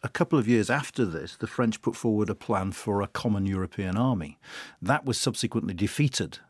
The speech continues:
by the French National Assembly, ironically enough. So what happened was ideas shifted quite quickly in the nineteen fifties from a big bang federalist project to something a lot more gradual. Let's start with the economics,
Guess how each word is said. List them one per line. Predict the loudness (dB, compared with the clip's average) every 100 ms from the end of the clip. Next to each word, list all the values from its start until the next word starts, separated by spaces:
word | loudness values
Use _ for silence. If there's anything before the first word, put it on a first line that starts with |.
| 0
by | 2
the | 2
French | 2 0 2
National | -4 -2 -2
Assembly, | 2 4 2
ironically | 0 -4 -6 -8 -8 -8
enough. | -8 -8
So | -2 2
what | 2 0
happened | -4 -2 -2
was | 0
ideas | -2 0 -2 -2
shifted | -2 -4 -4 -8
quite | -4 -4
quickly | -4 -6 -4
in | -2
the | -2
nineteen | -2 -4 -6
fifties | -6 -8 -10 -6
from | -2 -2 -4 -18 -20 -20 -8
a | -6
big | 0 0 2
bang | 0 0
federalist | 0 -2 -2 -4 -4
project | -2 -2 0 -6 -6
to | -8
something | -2 -2 0 -2
a | 0
lot | 0 0
more | -4
gradual. | -2 -4 -4 -6 -4
Let's | -4
start | -2 0 0
with | 0 -4
the | -6
economics, | -4 -4 -2 -4 -8